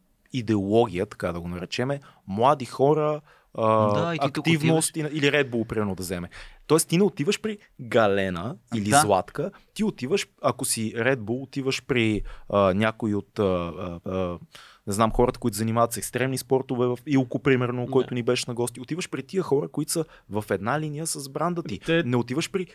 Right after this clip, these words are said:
Speaker 1: милионите на Златка,
Speaker 3: Те
Speaker 1: само
Speaker 3: Red
Speaker 1: защото
Speaker 3: Bull
Speaker 1: са
Speaker 3: са
Speaker 1: милиони.
Speaker 3: единствените, между другото, аз
Speaker 2: Така,
Speaker 3: мисля, че
Speaker 2: така,
Speaker 3: Red Bull са единствените,
Speaker 2: ама
Speaker 3: в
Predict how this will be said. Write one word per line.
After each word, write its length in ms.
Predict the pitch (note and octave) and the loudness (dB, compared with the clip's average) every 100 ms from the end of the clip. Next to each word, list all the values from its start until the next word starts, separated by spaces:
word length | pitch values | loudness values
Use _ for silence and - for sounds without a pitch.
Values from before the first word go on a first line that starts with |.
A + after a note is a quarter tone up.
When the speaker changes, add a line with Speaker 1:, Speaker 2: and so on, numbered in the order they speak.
| _ | _
Speaker 1:
милионите 720 | B2+ D3 C3+ C3+ E3 D#3+ - | -6 -4 0 2 2 2 -2
на 80 | C3 | -4
Златка, 500 | A2 G#2+ G2 - F2+ - | -2 -2 -4 -6 -12 -4
Speaker 3:
Те 60 | |
Speaker 1:
само 160 | - F3+ | 2 6
Speaker 3:
Red 40 | |
Speaker 1:
защото 180 | F3 D3+ | 6 6
Speaker 3:
Bull 40 | E3+ | 6
Speaker 1:
са 60 | |
Speaker 3:
са 60 | C3 | 6
Speaker 1:
милиони. 140 | - F3+ | 6 6
Speaker 3:
единствените, 320 | G3+ F3 C#3+ | 4 2 2
между 180 | C3 B2+ | 2 0
другото, 240 | C3 C3+ | -4 -2
аз 100 | C3 | 0
Speaker 2:
Така, 140 | G#2 C3+ | 0 2
Speaker 3:
мисля, 240 | C3+ D3+ | 0 0
че 60 | - | -2
Speaker 2:
така, 100 | C3+ | 2
Speaker 3:
Red 360 | C#3+ G2+ F2+ | 4 2 2
Bull 40 | D#3+ | -2
са 100 | F#2 | 0
единствените, 400 | F#2 F2 E2+ D3 | 0 2 0 0
Speaker 2:
ама 120 | |
Speaker 3:
в 20 | C#3 | -2